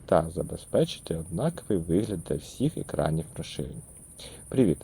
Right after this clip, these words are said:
мене звати Євген Ковалевський. Я перформанс-маркетолог, займаюся створенням сайтів на WordPress та налаштуванням реклами в Google. Також проводжу аудит рекламних кабінетів.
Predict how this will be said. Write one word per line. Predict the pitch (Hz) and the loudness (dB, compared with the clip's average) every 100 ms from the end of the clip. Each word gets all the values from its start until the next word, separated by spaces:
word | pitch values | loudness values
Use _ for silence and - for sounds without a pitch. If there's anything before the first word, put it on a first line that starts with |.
| - | -2
мене | 92 85 | 0 2
звати | 80 98 160 95 | 4 4 4 4
Євген | 80 95 104 | 4 4 2
Ковалевський. | - 92 82 78 - - - | 2 4 4 2 -8 -14 -6
Я | 85 - | -4 0
перформанс-маркетолог, | - 117 165 160 - 104 98 - 80 78 - - | 2 6 6 4 0 0 0 2 2 2 -4 -2
займаюся | 85 82 80 80 - | 0 2 0 -2 -4
створенням | - - 78 78 76 | -4 2 2 2 -4
сайтів | - 98 127 95 92 | 0 4 4 0 -4
на | 80 | -4
WordPress | 76 80 - 285 - - - - - - - | -4 -4 0 2 0 -8 -18 -16 -18 -20 0
та | 95 87 | 4 4
налаштуванням | 85 82 - - 80 90 131 107 | 2 -2 -4 -6 -2 2 2 0
реклами | 82 80 82 92 98 | -2 -2 0 0 0
в | 82 85 | -4 -2
Google. | 78 - - - - - - - - | -2 -2 -8 -10 -18 -18 -18 -18 -6
Також | - - - | -4 2 2
проводжу | - - 85 78 82 143 90 | 2 4 4 4 0 0 0
аудит | 82 78 92 - | -4 0 -2 -2
рекламних | 85 - 78 80 - | -4 -2 -2 -4 -4
кабінетів. | 85 80 73 67 | -6 -4 -6 -8